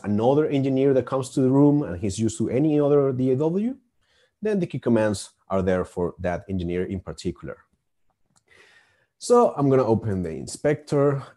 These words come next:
and my control room. In the inspector,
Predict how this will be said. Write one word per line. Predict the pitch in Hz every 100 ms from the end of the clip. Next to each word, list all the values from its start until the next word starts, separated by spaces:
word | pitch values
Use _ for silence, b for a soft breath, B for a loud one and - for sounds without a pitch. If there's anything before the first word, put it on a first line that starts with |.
| _
and | 127 127 131 123
my | 107 107
control | 98 104 92 92 85
room. | 82 87 82 73 - _ _ _ -
In | 120
the | 110
inspector, | 101 - 160 165 165 170 175